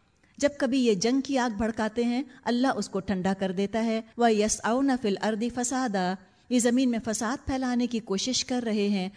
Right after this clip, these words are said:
وَاللَّهُ لَا يُحِبُّ الْمُفْسِدِينَ، لیکن اللہ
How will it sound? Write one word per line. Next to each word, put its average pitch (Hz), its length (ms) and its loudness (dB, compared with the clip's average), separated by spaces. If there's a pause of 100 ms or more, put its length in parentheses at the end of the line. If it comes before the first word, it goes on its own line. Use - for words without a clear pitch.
(240)
وَاللَّهُ 214 580 2
لَا 190 160 2
يُحِبُّ 190 440 -2
الْمُفْسِدِينَ، 214 720 0 (1120)
لیکن 214 300 2
اللہ 202 320 2